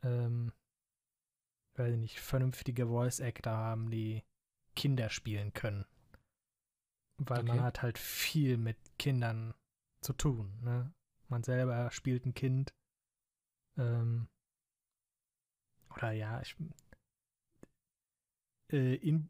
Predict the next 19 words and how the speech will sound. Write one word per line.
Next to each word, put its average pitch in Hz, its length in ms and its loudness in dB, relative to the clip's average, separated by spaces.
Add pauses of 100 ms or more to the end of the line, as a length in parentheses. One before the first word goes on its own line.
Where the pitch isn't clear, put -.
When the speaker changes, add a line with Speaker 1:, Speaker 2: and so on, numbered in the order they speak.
Speaker 1:
im 175 140 4
Pubertäralter, 135 1000 2
würde 113 160 2
ich 113 100 2
sagen. 107 400 -2 (2250)
Und, 120 460 0
äh, 120 180 0
man 117 300 -2
hat 120 160 0
halt 120 120 -2
auch 120 120 -2
andere 135 320 4
Kinder, 131 400 2
mit 120 200 0
denen 123 180 2
man 120 180 0
zusammen 120 600 -4 (640)
interagiert. 113 920 -2 (3250)
Ja. 101 260 -6